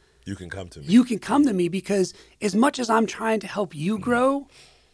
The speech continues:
Speaker 2: I don't grow if you're not crushing it.
Speaker 1: Or I, you know what I call it? People say, "I got this open door policy." I say, "You mean the screen door?" Right? It's,
Speaker 2: Yeah.
Speaker 1: it's, I can see through it,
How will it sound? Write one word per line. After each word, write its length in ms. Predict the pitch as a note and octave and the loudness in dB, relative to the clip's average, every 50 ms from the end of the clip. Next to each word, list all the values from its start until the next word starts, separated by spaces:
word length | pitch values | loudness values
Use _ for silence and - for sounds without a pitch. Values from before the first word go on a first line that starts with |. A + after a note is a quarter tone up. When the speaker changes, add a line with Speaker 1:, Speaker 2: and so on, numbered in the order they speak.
| _ _ _ - | _ _ _ 6
Speaker 2:
I 160 | G3+ A#3+ C#4+ | 8 8 10
don't 200 | D4 D4 B3+ F#3+ | 8 6 6 4
grow 320 | D3+ F3 F#3 F#3 F3+ F3 E3+ | 0 0 0 2 2 0 -2
if 140 | D#3 - E3+ | -4 -6 -6
you're 220 | E3+ G#3+ C4 C4 | -4 -2 0 0
not 320 | A3 G3 F3+ E3+ E3 - - _ _ _ _ _ _ _ _ _ _ _ _ | 0 0 0 -2 -2 -6 -8 _ _ _ _ _ _ _ _ _ _ _ _
crushing 400 | - - G3+ F3 C#3+ - - C#3+ | -8 -2 -2 -2 -2 -2 -4 -6
it. 160 | C#3+ C#3+ - _ _ _ _ - - | -8 -8 -10 _ _ _ _ -4 0
Speaker 1:
Or 160 | A2+ A2 A#2 | 2 6 6
I, 80 | B2+ B2+ | 6 6
you 60 | B2 | 6
know 80 | C3+ C#3+ | 6 6
what 80 | C#3 C3+ | 6 6
I 80 | C3+ C3+ | 4 4
call 280 | C#3 D3+ D3 D3 D3+ | 4 6 6 6 6
it? 120 | D3 C#3+ - _ _ _ _ _ _ | 4 2 -2 _ _ _ _ _ _
People 160 | - C3+ B2 A#2 | -2 -2 0 2
say, 160 | B2+ B2 A2+ | 4 4 6
"I 120 | G#2 A#2+ | 6 6
got 120 | C3 C#3 B2 | 4 4 2
this 120 | A#2 A2 - | 0 -2 2
open 260 | A#2+ B2+ B2 B2+ A2+ | 2 2 2 2 2
door 160 | A#2+ A#2+ A2+ | 4 4 4
policy." 540 | G#2 - B2+ B2+ C3 B2+ A2+ - G#2+ G2 G2 | 4 4 4 4 6 4 4 0 -4 -4 -4
I 60 | F#2 | -4
say, 120 | F2+ - A2 | -4 -6 -8
"You 120 | G#2+ A2 | -8 -6
mean 120 | A2 A2+ G#2+ | -8 -8 -8
the 60 | F#2+ | -8
screen 320 | - - C3 C#3 C#3+ D#3 | -8 -4 -2 -2 -2 -2
door?" 320 | D#3 E3+ F3 F#3 A3+ - - _ _ _ _ _ _ _ _ _ - | -2 -4 -4 -4 -6 -8 -14 _ _ _ _ _ _ _ _ _ -2
Right? 220 | - G#2+ A#2 - - _ _ | 2 2 2 2 0 _ _
It's, 140 | - C3+ D#3 | 2 4 4
Speaker 2:
Yeah. 220 | D3+ D#3+ F3+ G#3+ D#3 | 6 6 8 8 8
Speaker 1:
it's, 120 | E3+ - - | 6 6 4
I 80 | B2+ D3+ | 4 4
can 100 | - E3+ | 4 2
see 200 | D3 - G#3+ F#3+ | 2 2 0 2
through 300 | D#3+ - G#3 A3+ G3+ D3+ | 6 8 8 10 10 8
it, 120 | A#2 - | 6 4